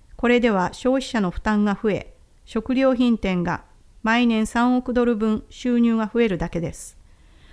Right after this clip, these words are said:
騙されてはいけません。レジ袋禁止税の一ペニーたりとも環境保護のために使用されません。議会は新しい税収を環境保護に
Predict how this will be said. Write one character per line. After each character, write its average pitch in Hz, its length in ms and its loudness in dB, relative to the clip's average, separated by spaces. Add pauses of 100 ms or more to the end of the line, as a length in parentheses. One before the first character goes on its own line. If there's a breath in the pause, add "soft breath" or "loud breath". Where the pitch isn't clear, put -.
(220 soft breath)
騙 214 220 6
さ 269 140 2
れ 254 120 4
て 214 120 2
は 180 100 4
い 175 80 0
け 185 120 0
ま 185 140 2
せ - 160 -2
ん。 - 140 -2 (1000)
レ 208 140 2
ジ 247 100 2
袋 247 380 2
禁 240 220 2
止 247 180 -2
税 196 200 2
の 165 280 0 (140)
一 214 240 -4
ペ 254 140 2
ニ 254 180 8
ー - 40 -4
た 247 100 0
り 233 120 0
と 190 120 -2
も 175 280 0
環 240 220 4
境 247 180 2
保 247 100 2
護 226 100 2
の 185 100 2
た 190 120 -2
め 202 120 2
に 175 200 0
使 - 220 -6
用 214 120 0
さ 208 160 -2
れ 190 80 2
ま 185 140 2
せ - 160 -6
ん。 202 160 -4 (760 soft breath)
議 247 160 0
会 226 220 2
は 180 200 2
新 233 220 2
し 240 280 0
い - 120 -12
税 220 260 2
収 214 260 -2
を 190 340 0
環 247 240 4
境 247 240 2
保 240 100 2
護 214 140 2
に 180 220 0